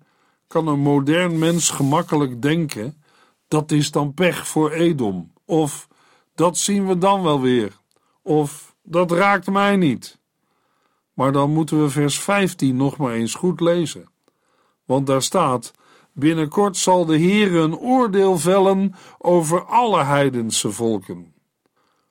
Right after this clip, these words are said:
Obadja trekt de kring ineens veel wijder dan alleen Edom. We lazen het ook in Openbaring twintig. De rechtvaardige God zal op grond van de feiten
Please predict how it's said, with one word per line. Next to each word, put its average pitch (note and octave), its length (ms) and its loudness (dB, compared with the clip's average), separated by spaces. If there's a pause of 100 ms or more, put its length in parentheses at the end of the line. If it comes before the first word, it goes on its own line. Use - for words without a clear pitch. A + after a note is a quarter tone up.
(160)
Obadja E3 640 -2
trekt F3 440 -4
de B2 100 -8
kring F#3 460 -2
ineens F3+ 560 0
veel A3 420 0
wijder F#3 400 2
dan E3+ 200 0
alleen D#3 440 0
Edom. C#3 560 -4 (840)
We C3 100 0
lazen A#2 400 0
het G#2+ 140 -4
ook G2+ 280 -4
in A#2+ 140 -4
Openbaring A2 760 -4
twintig. F3+ 560 -6 (920)
De C#3 140 2
rechtvaardige G3 800 -2
God G3+ 260 -2
zal F3 180 2
op D3+ 160 -2
grond G#3 360 -2
van F3+ 180 -2
de D#3+ 100 0
feiten C3+ 720 -2